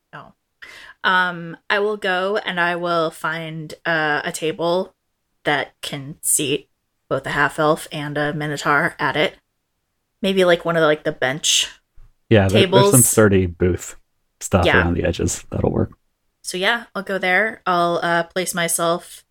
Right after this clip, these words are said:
Speaker 1: in a spot that I can see the door and so that I can, you know, wave Photios down when he arrives and, you know, just hang out.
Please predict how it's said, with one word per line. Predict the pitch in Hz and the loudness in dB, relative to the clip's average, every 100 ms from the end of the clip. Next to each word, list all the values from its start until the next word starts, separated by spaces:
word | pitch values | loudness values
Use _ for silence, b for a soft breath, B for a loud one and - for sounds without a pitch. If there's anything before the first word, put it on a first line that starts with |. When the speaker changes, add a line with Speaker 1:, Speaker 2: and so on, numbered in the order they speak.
| _ - | _ -10
Speaker 1:
in | 170 | -4
a | 175 | -4
spot | 170 - 175 175 185 | -4 0 4 4 4
that | 185 170 - | 2 2 2
I | 170 | -2
can | - 165 160 | -2 -8 -6
see | - 180 | -6 -6
the | 180 | -4
door | 170 160 185 240 - - | -2 2 2 2 0 -4
and | 170 160 165 160 160 - | -2 0 -2 -6 -10 -10
so | - 151 | -6 -4
that | 143 | -4
I | 151 | -4
can, | 156 160 - _ | -6 -8 -8 _
you | 170 | -12
know, | 151 156 _ _ _ | -10 -12 _ _ _
wave | 202 180 185 | 4 4 2
Photios | - 196 190 180 175 | 0 2 4 2 2
down | - 170 170 196 247 | 4 4 4 2 -2
when | 202 190 190 B B B B B | -4 -4 -6 B B B B B
he | - 185 | -4 -2
arrives | 180 170 170 247 277 - | 0 2 4 4 0 -4
and, | 185 180 180 - _ _ | -4 -4 -8 -14 _ _
you | 190 | -6
know, | 185 - _ _ | -4 -6 _ _
just | - - | -6 -4
hang | 233 220 | 0 0
out. | 247 254 | 0 -2